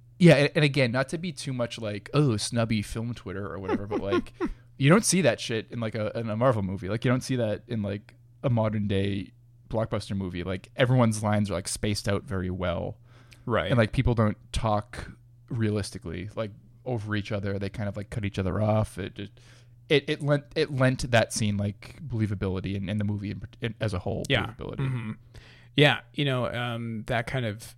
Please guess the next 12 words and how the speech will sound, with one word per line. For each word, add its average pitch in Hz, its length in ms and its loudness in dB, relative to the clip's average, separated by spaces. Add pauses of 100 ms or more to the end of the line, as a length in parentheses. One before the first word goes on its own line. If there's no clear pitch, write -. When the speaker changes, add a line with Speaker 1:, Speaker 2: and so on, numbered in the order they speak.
(120)
Speaker 2:
interrupting, 110 1040 -4 (160)
like, 107 240 -10
style 110 480 -2
of 101 160 -6
dialogue, 107 460 -4
I 104 80 -4
think 120 200 -12
that 110 80 -8
we 101 120 -6
have 104 320 -6
now 101 520 -6 (600)
in, 123 600 -8